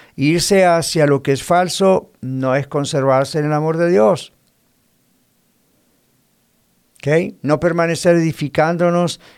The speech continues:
en la fe, profundizando en la palabra de Dios, no es, ¿ve? Entonces, no es realmente crecer.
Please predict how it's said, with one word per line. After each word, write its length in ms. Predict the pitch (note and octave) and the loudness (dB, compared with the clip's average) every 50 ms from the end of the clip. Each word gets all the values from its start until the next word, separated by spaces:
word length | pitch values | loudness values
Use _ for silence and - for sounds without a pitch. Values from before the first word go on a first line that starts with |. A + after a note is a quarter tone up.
| _ - | _ -12
en 360 | - D3+ C3 C3+ C3+ B2+ C3 | -6 -2 0 0 0 0 0
la 100 | B2+ A#2 A#2 | 0 0 -2
fe, 640 | - - - E3 E3+ F3 F3+ F3+ F3+ F3 E3+ - - _ _ _ - | -4 -4 0 2 2 4 4 4 2 2 0 -2 -8 _ _ _ -8
profundizando 640 | B2+ A#2+ - - B2+ A#2+ A#2 A2 - D3 D3 E3 E3+ | -8 -8 -6 -6 -8 -6 -6 -4 -2 -2 0 0 2
en 60 | D#3+ | 0
la 80 | D#3 C#3 | 0 2
palabra 300 | D3 C#3+ D3 D3+ D3+ D3 | 2 2 2 2 2 2
de 40 | |
Dios, 300 | D3+ D#3+ F3+ F#3+ F#3+ - - - | 2 2 2 0 0 -2 -8 -10
no 500 | A#2+ A2+ A#2 A#2+ A#2 A#2 A#2+ A#2 B2 B2+ | -8 -6 -4 -4 -2 -2 -2 -2 -2 0
es, 500 | C3 C#3 C#3 C#3+ D3+ C#3+ - - - _ _ _ _ _ _ _ _ _ _ _ _ _ _ - | 0 0 0 0 -2 -4 -6 -12 -14 _ _ _ _ _ _ _ _ _ _ _ _ _ _ -4
¿ve? 300 | B2+ C#3+ D#3+ D#3+ - B2+ | -2 0 0 2 0 -2
Entonces, 600 | C4+ - C#3 C#3+ D3 C#3 - D3+ C#3+ C3+ - - - | -4 -2 -4 -4 -4 -4 -4 -4 -4 -4 -4 -8 -10
no 460 | - B2 G2+ C3+ C3+ C3+ C#3 C#3 C#3 | -8 -8 -6 -4 -2 0 2 2 4
es 260 | C#3 C#3 D3 - - - | 4 2 2 0 -4 -4
realmente 680 | B2 C#3+ D3 D3 C#3 C3+ C3 C3+ C3+ B2+ C3 C#3 C3 | 0 2 2 2 2 2 0 0 -2 -2 -4 -6 -6
crecer. 600 | - D3 C#3+ C#3 - - G#3+ A#3 A3+ F3 G#2 G2 | -4 -4 -6 -4 -2 0 0 2 2 0 -2 -6